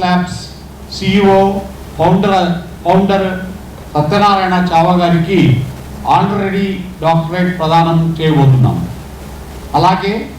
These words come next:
ముఖ్య ఆరేటర్గా, అతిథిగా, చీఫ్ గెస్ట్గా ఐఐటి కాన్పూర్లో రెన్యూడ్ ప్రొఫెసర్ ఎంఆర్ మాధవ్ గారు రాబోతున్నారు.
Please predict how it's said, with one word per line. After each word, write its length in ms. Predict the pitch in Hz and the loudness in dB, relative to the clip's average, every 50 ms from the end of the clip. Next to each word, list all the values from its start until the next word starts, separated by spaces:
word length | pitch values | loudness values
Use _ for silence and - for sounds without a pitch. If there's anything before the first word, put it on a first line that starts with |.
| - - - - - - - 147 170 | -18 -18 -18 -18 -16 -10 -2 2 4
ముఖ్య 260 | 170 170 - - 226 214 196 190 185 180 - - - - - - - - - - - 151 | 4 4 4 4 4 4 4 4 2 0 -2 -8 -12 -14 -18 -18 -18 -16 -10 -4 0 2
ఆరేటర్గా, 580 | 170 185 208 196 185 185 185 170 - 151 131 120 - - - - - - - - - - - - - - - - - 143 | 2 2 2 0 0 0 -2 -2 0 0 0 -2 -2 -4 -6 -10 -12 -12 -12 -12 -12 -12 -12 -14 -16 -16 -14 -4 0 2
అతిథిగా, 480 | 139 - 196 208 208 202 175 - 143 131 127 - - - - - - - | 2 2 4 4 4 4 4 4 4 4 2 2 0 -4 -8 -12 -8 -2
చీఫ్ 260 | 190 208 214 190 156 | 0 0 0 2 2
గెస్ట్గా 400 | 185 175 - - 190 175 151 120 107 - - - - - - - - - - - - - - - - - - - - - - - - - - - 139 | 2 4 4 4 2 2 2 4 4 2 2 -2 -4 -8 -12 -14 -14 -16 -16 -12 -12 -10 -10 -10 -10 -10 -12 -12 -12 -12 -14 -14 -12 -6 -2 2 2
ఐఐటి 360 | 160 190 208 220 - 226 214 208 208 180 - | 4 4 2 2 0 0 0 0 -2 0 2
కాన్పూర్లో 640 | 185 185 185 190 190 - - 202 196 180 180 180 - - 127 - - - - - - 139 | 2 2 2 2 0 0 0 2 2 2 4 4 4 4 2 0 0 -4 -8 -6 -2 0
రెన్యూడ్ 380 | 147 165 - 214 220 220 214 196 180 180 | 2 4 4 4 4 4 4 2 2 2
ప్రొఫెసర్ 520 | 175 165 165 180 185 180 - 185 170 - 127 - - - - - - - - - - - - - 143 | 2 2 2 4 4 4 4 4 4 4 2 2 0 -4 -10 -12 -14 -16 -16 -16 -16 -14 -6 -2 0
ఎంఆర్ 320 | 147 180 190 196 196 190 185 170 165 | 2 2 4 4 2 2 0 0 2
మాధవ్ 320 | 170 180 185 202 208 202 - 175 | 2 2 2 2 2 0 0 2
గారు 240 | 165 160 151 135 - - - - - - - - - - | 2 2 2 2 2 0 0 -2 -6 -10 -12 -14 -6 -2
రాబోతున్నారు. 680 | 139 147 156 156 151 - - - 131 107 101 101 - | 0 2 2 2 2 2 2 2 0 0 0 -2 -4